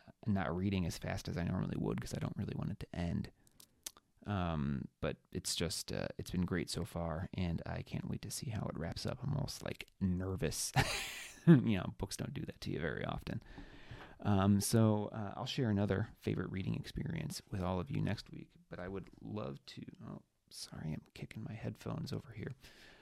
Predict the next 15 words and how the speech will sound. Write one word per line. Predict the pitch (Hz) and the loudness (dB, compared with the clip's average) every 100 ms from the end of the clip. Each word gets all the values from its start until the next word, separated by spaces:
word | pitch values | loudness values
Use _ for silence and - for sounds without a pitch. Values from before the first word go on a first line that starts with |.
| - - - | -20 -20 -2
Um, | 120 110 101 92 104 | 4 6 6 6 4
<clears throat> | - | 8
I'd | - 127 117 - 117 | 10 10 6 0 2
love | 110 110 | 4 4
to | 110 | 2
hear | - - 131 123 113 113 | -2 -4 2 4 4 2
some | - - - 113 | -2 -2 2 4
of | 107 - - | 4 2 -4
your, | - 120 170 233 180 117 131 - - - - _ - - - | 2 4 4 6 6 6 2 -6 -20 -20 -20 _ -20 -8 0
uh, | 90 - | 2 2
favorite | - 107 95 98 - | 4 6 6 4 2
reading | 107 104 110 107 101 104 | 4 6 8 8 8 4
experiences, | - - - - 110 101 104 104 107 - 135 180 180 98 | 0 -2 -4 2 4 6 6 6 4 2 2 2 0 -2
you | |
know, | 95 | -2